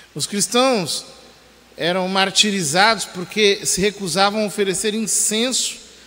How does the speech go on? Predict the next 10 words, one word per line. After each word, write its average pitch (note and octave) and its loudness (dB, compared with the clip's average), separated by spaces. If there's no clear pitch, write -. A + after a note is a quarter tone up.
aos D#3+ 0
deuses G#3 4
de G3+ 0
Roma. E3+ 2
Durante F#3+ 2
a G#3+ 4
Revolução G#3 0
Francesa, G#3 0
eram F#3 0
martirizados G3+ 0